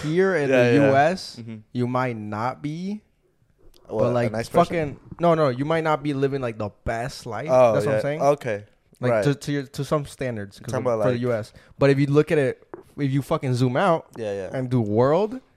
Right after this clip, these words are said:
Speaker 1: like, motherfuckers in Mexico and in South America and
Speaker 2: Oh, yeah.
Speaker 1: Africa, motherfuckers in Russia, like, you're living a fantastic
Speaker 2: We're living
Speaker 1: life.
Speaker 2: like kings over here.
Speaker 1: That's what I'm saying. So that's,
Speaker 2: Mm-hmm.
Speaker 1: if karma does exist, we probably lived a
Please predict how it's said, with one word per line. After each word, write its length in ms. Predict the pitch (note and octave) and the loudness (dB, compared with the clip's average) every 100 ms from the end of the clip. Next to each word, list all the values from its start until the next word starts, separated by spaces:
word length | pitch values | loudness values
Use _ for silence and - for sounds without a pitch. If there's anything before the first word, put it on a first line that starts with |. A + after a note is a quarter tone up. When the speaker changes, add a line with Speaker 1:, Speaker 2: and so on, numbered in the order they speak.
| _ _ _ _ - - - | _ _ _ _ -20 -20 -8
Speaker 1:
like, 200 | A#2 B2+ | -6 -2
motherfuckers 400 | C#3+ D#3 C#3 C3 | -2 -2 -4 -4
in 180 | A#2 | -4
Mexico 680 | B2 D3+ - F3 E3 D#3+ D#3+ | -2 -4 -4 -12 -8 -6 -4
and 140 | D3 B2+ | -6 -6
in 60 | |
South 300 | A2+ D#3 C#3+ | -4 -2 -2
America 560 | C3 B2 C3 D3+ - D3+ | -2 -4 -4 -6 -6 -4
and 80 | C#3 | 0
Speaker 2:
Oh, 40 | |
yeah. 140 | B2+ C#3 | 0 0
Speaker 1:
Africa, 480 | D3+ D3+ C3 D3 C#3+ | -2 -8 -8 -6 -6
motherfuckers 400 | C#3 C#3 C#3+ C#3 | -6 -8 -8 -8
in 120 | C3 | -8
Russia, 420 | A2+ A#2+ C#3 D3+ | -6 -4 -6 -8
like, 200 | C#3 A#2 A2 A2 | -10 -10 -12 -10
you're 200 | A#2+ F#3+ | -6 -4
living 260 | D#3+ C3 | -4 -6
a 80 | G#2+ | -10
fantastic 440 | B2 - B2 G#2 D#3+ | -10 -8 -8 -6 -2
Speaker 2:
We're 200 | F3 E3 | 0 2
living 320 | D3+ A#2 A2 | 2 2 0
Speaker 1:
life. 100 | G#2 | -2
Speaker 2:
like 80 | G2+ | -2
kings 320 | C#3 C#3 A2+ | -6 -8 -6
over 160 | G#2 G2 | -6 -6
here. 240 | F#2+ F2+ | -8 -8
Speaker 1:
That's 160 | F#2 C#3 | -8 -6
what 80 | C3 | -4
I'm 120 | A2+ | -6
saying. 400 | A2+ C3+ D3 B2+ | -8 -8 -6 -6
So 140 | A#2 | -4
that's, 340 | C3+ G#2+ D3 A#2+ | -4 -2 -2 -2
Speaker 2:
Mm-hmm. 680 | F#2+ - _ _ _ - | -8 -18 _ _ _ -16
Speaker 1:
if 180 | A#2+ G#2 | -16 -16
karma 260 | - C#3 B2+ | -10 -8 -6
does 220 | A2 C3 | -6 -6
exist, 240 | A#2 G#2 G#2+ | -6 -10 -10
we 100 | C3+ | -8
probably 280 | - C3+ A2+ | -6 -4 -4
lived 200 | A2+ | -6
a 80 | G#2 | -6